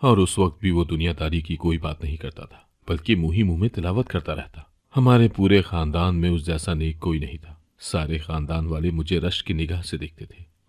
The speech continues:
और मैं खुद को मोतबर महसूस करती थी। मुझे वो वक्त याद आता था जब सब लोग मुझ पर और मेरी बेऔलादी पर हंसते थे, और आज वो वक्त था कि सब मेरी तरबियत पर फख्र करते थे। खानदान की सब औरतों की नजर मेरे बेटे पर थी।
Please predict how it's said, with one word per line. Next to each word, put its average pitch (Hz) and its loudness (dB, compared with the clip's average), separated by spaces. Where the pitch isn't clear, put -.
और 131 6
मैं 101 6
खुद - 0
को - -2
मोतबर 78 -2
महसूस 76 -8
करती - -16
थी। - -20
मुझे 87 -2
वो 80 -2
वक्त - -8
याद 78 -4
आता 78 -8
था - -16
जब 101 0
सब 87 -4
लोग 85 -2
मुझ 87 0
पर 98 -6
और 117 2
मेरी 90 2
बेऔलादी 82 -2
पर 101 -4
हंसते 76 -6
थे, - -10
और 87 -2
आज 78 -4
वो 82 -4
वक्त - -14
था - -20
कि 90 0
सब 80 -6
मेरी 80 -2
तरबियत 82 -4
पर 95 -2
फख्र 95 -6
करते - -16
थे। - -20
खानदान 117 4
की 107 0
सब 85 -2
औरतों 87 0
की - -4
नजर 80 -2
मेरे 87 0
बेटे 78 -6
पर - -10
थी। - -20